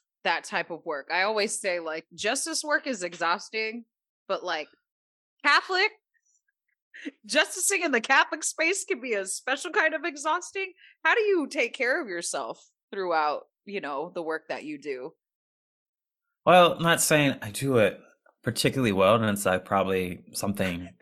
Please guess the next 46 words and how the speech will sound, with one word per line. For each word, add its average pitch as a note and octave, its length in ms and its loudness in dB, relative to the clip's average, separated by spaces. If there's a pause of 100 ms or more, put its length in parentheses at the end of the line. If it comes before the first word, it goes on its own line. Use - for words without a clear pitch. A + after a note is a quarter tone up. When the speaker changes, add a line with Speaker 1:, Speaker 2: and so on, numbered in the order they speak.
(420)
Speaker 2:
everyone A#2 340 4
struggles F2+ 420 0
with, G2+ 360 0
right? G#2 440 4
You G2 80 -8
know, F#2+ 360 -6 (640)
um, F#2 560 0 (280)
it's - 140 -8
good G#2 400 4
to A2+ 80 0
get G2+ 160 0
away F#2+ 300 2
on F#2+ 180 -4
the F#2+ 80 -4
occasional F#2 460 -2
retreat F#2+ 520 0
or F#2+ 400 2 (120)
make G2+ 260 -2
sure G2 220 -2
you F#2+ 180 -4
have, F2+ 420 0 (760)
you G#2+ 60 -4
know, G2+ 120 2
days G2 320 0
off, F#2+ 300 2
which - 200 -8
I'm, F2 300 -10 (160)
I'm F2 100 -8
terrible F2+ 380 -2
at, G2 200 -2
especially F2+ 380 -4
these F2 220 -4
days. F#2+ 280 -4
But, G#2 360 4 (340)
like, A#2+ 340 2 (160)
there's A#2+ 380 6
certain B2+ 300 6
times A#2 360 2
I G#2 100 4
designate F#2+ 640 0
that F#2 120 0
are F#2 60 2
for - 160 -4
me. G2+ 260 2
Like, F2+ 220 -4
I, F#2+ 380 2